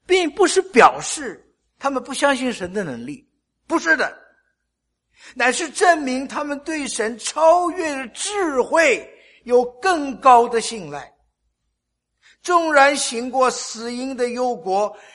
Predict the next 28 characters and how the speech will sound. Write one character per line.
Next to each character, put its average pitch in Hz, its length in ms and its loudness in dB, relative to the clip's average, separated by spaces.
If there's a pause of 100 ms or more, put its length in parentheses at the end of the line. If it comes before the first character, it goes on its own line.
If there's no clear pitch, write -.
(880)
也 220 280 2
不 233 200 -6
怕 185 260 -10
遭 147 300 -14
害。 170 260 -20 (1900)
急 311 640 -8
或 294 340 2
不 247 200 -4
然， 160 340 -4
这 254 140 -14
几 170 180 -18
个 175 120 -6
字 220 140 -18 (200)
多 339 160 -4
么 294 120 -4
宝 190 240 -6
贵 165 240 -16
啊！ - 80 -20 (1800)
这 381 140 2
是 370 180 -6
讲 247 220 4
到 262 100 -4
他 247 140 -6
们 269 100 -10
的 277 120 -2
信 330 500 -2
心 262 360 -2
啊， - 320 -4